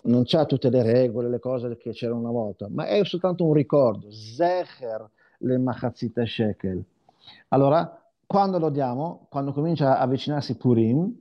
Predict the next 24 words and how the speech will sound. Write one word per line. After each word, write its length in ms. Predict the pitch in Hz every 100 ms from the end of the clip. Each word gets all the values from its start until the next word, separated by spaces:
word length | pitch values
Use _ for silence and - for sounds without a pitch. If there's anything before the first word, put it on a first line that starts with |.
| _ -
il 140 | 113
mese 280 | 131 120 117
di 80 | 190
Adar, 280 | 147 135
si 200 | 143 151
può 200 | - 147
già 360 | 123 120 151 139
dare 640 | 113 123 113 95 98 98 _ _ _ -
il 160 | 123
mezzo 220 | 120 113
shekel. 340 | 113 110 - 107 -
L'usanza 420 | - 156 170 170 175
in 80 |
realtà 400 | 151 139 123 147
è 60 | 139
di 80 | 131
darlo 560 | 127 123 127 135 131 _ _ _ _ _
la 200 | 120 120
sera 640 | - 147 143 139 120 110 - _ _ _ _ _ -
prima 280 | 143 135 120
della 160 | 117
lettura 340 | 117 113 139 120
della 140 | 113
Megillah, 720 | 113 107 113 101 120 151